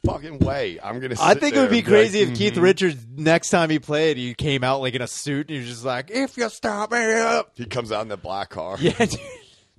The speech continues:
Speaker 1: He's like,
Speaker 2: Or no, he's dressed like Jackie O with a pillbox hat on. He's just like,
Speaker 1: <laughs> No, that would be Mick, dude. <laughs> Mick is actually Jackie O.
Speaker 2: Yeah, that's,
Speaker 1: J-,
Speaker 2: dude.
Speaker 1: Mick's Bobby Kennedy.
Speaker 2: He's definitely, dude.
Speaker 1: Also, yeah, that's fucked up. Like, the Kennedys,
Speaker 2: Yeah, they skip
Speaker 1: other than
Speaker 2: Bobby.
Speaker 1: their crazy,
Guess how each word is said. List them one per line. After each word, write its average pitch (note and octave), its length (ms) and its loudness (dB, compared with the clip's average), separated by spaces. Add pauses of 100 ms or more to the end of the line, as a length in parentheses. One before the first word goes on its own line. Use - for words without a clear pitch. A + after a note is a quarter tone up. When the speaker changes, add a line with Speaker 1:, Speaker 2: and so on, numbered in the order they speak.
Speaker 1:
He's G2+ 220 -14
like, G2+ 240 -18 (180)
Speaker 2:
Or D4 400 4
no, C4+ 180 0
he's A#3+ 180 -6
dressed F#3+ 260 0
like F#3 160 -4
Jackie D#3 420 0
O D3 140 4
with D#3 100 0
a D3 60 2
pillbox C#3+ 580 0
hat D#3+ 220 4
on. F3 120 2
He's E3 100 -8
just D3+ 120 -10
like, C#3+ 180 -8
Speaker 1:
<laughs> - 0 -
No, A#2+ 300 -4
that A2 200 0
would A#2 120 -4
be G2+ 120 -8
Mick, G2 420 -4
dude. F#2 320 -10 (760)
<laughs> - 40 -18 (4000)
Mick B2 300 -6
is C3+ 160 -6
actually A2+ 500 -2
Jackie G2 400 -4
O. F2+ 260 -4
Speaker 2:
Yeah, G3+ 200 6
that's, D3+ 280 0
Speaker 1:
J-, B2 80 -4
Speaker 2:
dude. F3+ 260 8
Speaker 1:
Mick's - 100 -8
Bobby G#2+ 400 0
Kennedy. G2+ 380 -6
Speaker 2:
He's D#3+ 180 2
definitely, A#2 560 -2
dude. F2 140 -2
Speaker 1:
Also, A2 380 2
yeah, C#3+ 200 0
that's - 160 -4
fucked D#3 260 -2
up. D#3+ 100 4
Like, G#2+ 140 -2
the A#2 100 -2
Kennedys, F3+ 340 -4
Speaker 2:
Yeah, F3+ 60 6
they E3+ 200 2
skip - 280 2
Speaker 1:
other A3 100 4
than G3+ 100 4
Speaker 2:
Bobby. G#3 260 4
Speaker 1:
their C#3+ 80 -4
crazy, D3+ 500 -2